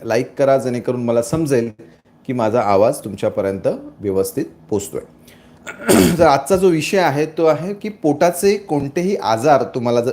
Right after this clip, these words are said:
असतील, वेगवेगळ्या प्रकारचे पोटाचे आजार असतात बघा, तर हे कोणत्याही प्रकारचे जर तुम्हाला पोटाचे आजार असतील, तर त्या आजारामध्ये तुम्हाला तुमची दिनचर्या, तुमची लाईफस्टाईल, तुमचा डाएट कसा ठेवायला हवा, या संदर्भात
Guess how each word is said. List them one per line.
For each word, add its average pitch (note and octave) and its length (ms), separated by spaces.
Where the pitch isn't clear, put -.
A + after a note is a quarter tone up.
असतील, A#2 360
वेगवेगळ्या E3+ 320
प्रकारचे E3 420
पोटाचे C3 380
आजार G#2 240
असतात G2 220
बघा, F2+ 240
तर E3+ 60
हे F#3 80
कोणत्याही F3+ 440
प्रकारचे F3+ 460
जर F3 100
तुम्हाला E3 340
पोटाचे C#3+ 600
आजार A2+ 420
असतील, A#2 480
तर D3+ 80
त्या D3 600
आजारामध्ये C3 600
तुम्हाला A#2+ 540
तुमची C3 840
दिनचर्या, A#2+ 680
तुमची A#2 420
लाईफस्टाईल, A2+ 760
तुमचा A#2+ 280
डाएट G#2 560
कसा D#3+ 260
ठेवायला A#2+ 580
हवा, A2+ 300
या B2+ 280
संदर्भात A2+ 560